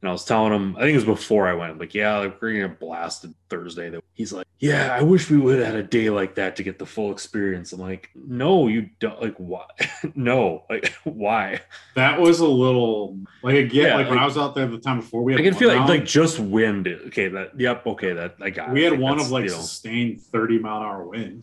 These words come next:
Speaker 1: Right.
Speaker 2: And that was kind of fun. It wasn't
Speaker 1: Yeah.
Speaker 2: also pouring rain sideways,
Speaker 1: Right.
Speaker 2: slapping you in the face and
Speaker 1: Yeah.
Speaker 2: freezing your nuts off.
Speaker 1: Can't handle, I feel like you can handle two of the th-, between the wind, rain, cold.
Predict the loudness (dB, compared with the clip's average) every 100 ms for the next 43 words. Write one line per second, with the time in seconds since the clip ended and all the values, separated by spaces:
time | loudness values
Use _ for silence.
0 | _ -6 -6 -4 -4 -4 -4 -2 -4 -4
1 | -6 -2 -2 -4 -10 -10 -8 -6 -6 -8
2 | -12 _ -10 -8 -4 -4 -4 -6 _ _
3 | -4 0 2 2 0 0 -2 -4 -6 -4
4 | -2 0 -2 -4 -8 -8 -8 -6 -6 -8
5 | -12 -14 -8 -4 -2 -4 -10 -10 -10 -8
6 | -8 -10 -12 -12 -12 -12 -16 -12 -6 0
7 | 2 4 4 4 4 4 4 2 2 0
8 | -2 -4 -4 -4 -6 -16 -14 -12 -12 -10
9 | -10 -10 -10 -10 -12 -10 -8 -8